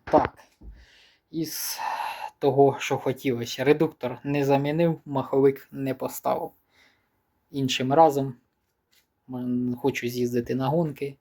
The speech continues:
Вже що, що зміг, що встиг. Тож, всім дякую за перегляд. Така от технічна частина, такий ремонт, такі допрацювання.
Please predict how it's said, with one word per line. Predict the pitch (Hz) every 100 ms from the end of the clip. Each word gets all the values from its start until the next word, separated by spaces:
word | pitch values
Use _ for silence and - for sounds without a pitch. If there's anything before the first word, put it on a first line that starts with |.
| _
Вже | 135 123 120 - _
що, | - 131 120 -
що | - 127
зміг, | 127 127 117
що | - 120
встиг. | - - 180 - - _ - - - - - _ _ _ _
Тож, | - 123 - - - - - _ _
всім | - 135 131
дякую | 131 - 127
за | 131
перегляд. | 139 139 139 123 -
Така | 127 - 120
от | 120
технічна | - - 127 - 127
частина, | 120 - - 139 135 127 _ -
такий | 123 - 123
ремонт, | 123 131 135 139 - _ _ _ _ _ _ _ -
такі | 117 127
допрацювання. | 123 120 120 - 120 117 117